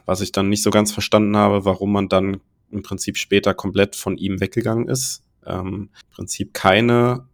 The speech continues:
ähm, Carries mehr bekommen im späteren Verlauf des Spiels. Hängt natürlich vielleicht auch damit zusammen, dass man in Rückstand gelegen hat und aufholen musste,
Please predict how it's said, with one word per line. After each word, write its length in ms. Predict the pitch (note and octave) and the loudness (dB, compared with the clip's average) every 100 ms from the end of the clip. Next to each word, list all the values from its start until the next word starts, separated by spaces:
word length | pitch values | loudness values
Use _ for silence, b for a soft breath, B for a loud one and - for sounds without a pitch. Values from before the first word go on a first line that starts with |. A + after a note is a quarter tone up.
| _ A2 | _ -4
ähm, 720 | G#2+ G#2+ G#2+ G#2+ G#2 G#2 - - | -2 0 0 0 -2 -4 -14 -12
Carries 400 | - A2 A#2 A#2 | 2 4 6 4
mehr 140 | A2 G#2 | 2 -2
bekommen 500 | G#2 - A#2 C3 B2+ | -2 -2 -2 -2 -4
im 320 | A#2 A2+ A2 | -4 -4 -6
späteren 520 | - - G#2+ G#2+ G#2+ | -6 0 2 0 -6
Verlauf 400 | - A2+ A2 A2+ | 0 2 4 2
des 120 | - | -2
Spiels. 460 | - A2+ A2+ A2+ - | -6 0 0 0 -4
Hängt 200 | G#2 A2 | -2 -2
natürlich 340 | G2+ - A2 - | -4 -4 -4 0
vielleicht 300 | G2+ G#2+ G#2+ | 2 2 0
auch 60 | |
damit 240 | A2 G#2 G#2 | -2 -2 -2
zusammen, 380 | G2+ G2+ G2+ | -2 0 0
dass 300 | F#2+ G2+ - | 0 -2 -2
man 240 | G2+ G2 G2 | -4 -4 -4
in 420 | F#2+ G2 F#2+ F#2+ | -6 -8 -10 -10
Rückstand 440 | G#2+ G#2 - A#2 | -12 -10 -6 -4
gelegen 340 | A#2 A#2 A#2+ A#2 | 0 2 2 2
hat 340 | B2+ C3 - | -2 -4 -10
und 340 | F#2 G2 G#2 - | -8 -10 -8 -2
aufholen 420 | G2 - A#2+ A#2 | -2 2 2 2
musste, 500 | A#2+ A#2+ B2 B2+ | 0 -2 -2 0